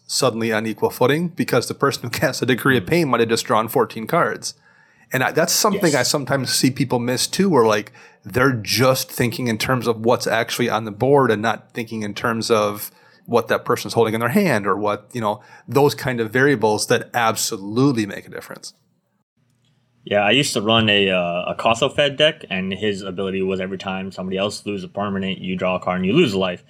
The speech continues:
Speaker 2: And we had a, a player who was a known token player. Like, that's what he liked to do. He just liked to make tokens. He liked to have a million creatures.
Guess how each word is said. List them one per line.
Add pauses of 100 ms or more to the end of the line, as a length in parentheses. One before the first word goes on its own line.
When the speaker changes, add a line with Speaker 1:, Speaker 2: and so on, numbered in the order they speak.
(340)
Speaker 2:
And (160)
we
had
a,
a
player
who
was
a
known
token
player.
Like,
that's
what
he
liked
to
do. (320)
He
just
liked
to
make
tokens.
He
liked
to
have
a
million
creatures.